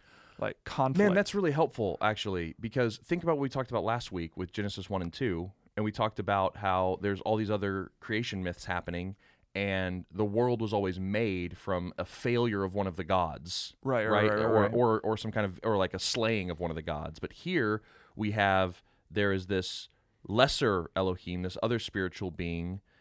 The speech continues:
Speaker 2: and it's its fault. <laughs> It's, it's like
Speaker 1: Yeah.
Speaker 2: he's the one responsible for bringing something broken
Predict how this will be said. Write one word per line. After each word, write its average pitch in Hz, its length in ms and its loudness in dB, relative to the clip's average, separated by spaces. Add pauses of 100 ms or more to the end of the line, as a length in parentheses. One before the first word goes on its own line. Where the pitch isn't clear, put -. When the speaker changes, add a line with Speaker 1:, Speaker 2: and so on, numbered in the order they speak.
(200)
Speaker 2:
and 95 340 2 (240)
it's - 360 -2
its 143 220 2
fault. - 460 -4
<laughs> - 40 4
It's, 139 320 6
it's 107 240 0 (100)
like 98 200 2
Speaker 1:
Yeah. 131 320 4
Speaker 2:
he's 160 120 4
the 151 80 4
one 143 160 4
responsible 117 480 0
for 104 120 -4
bringing 113 400 0
something 98 320 -2
broken 95 680 0